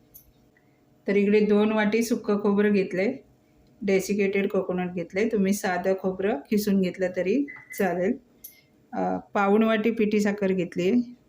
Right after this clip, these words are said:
पाऊण वाटी रवा, ड्रायफ्रुट्स घेतलेत, काजू, बदाम आणि चारोळी, दोन चमचे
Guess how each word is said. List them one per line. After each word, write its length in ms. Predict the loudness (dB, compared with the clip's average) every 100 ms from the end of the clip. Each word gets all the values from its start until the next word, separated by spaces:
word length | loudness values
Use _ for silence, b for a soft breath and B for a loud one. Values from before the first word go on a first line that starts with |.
| _
पाऊण 280 | -2 2 4
वाटी 280 | 4 4 2
रवा, 360 | 4 2 -2 -4 -10 _ _ _ _ _ _ _ _ _ _ -4
ड्रायफ्रुट्स 600 | 0 0 0 2 2 2
घेतलेत, 420 | -2 -2 -2 -2
काजू, 440 | -2 -4 -2 0
बदाम 400 | 2 0 0 -2
आणि 220 | 0 0 -2 -4 -16 _ -4
चारोळी, 480 | -2 -2 0 0 -2 -6 _ b b _ _ -6
दोन 280 | 0 2 2
चमचे 640 | 2 4 4 2 2 2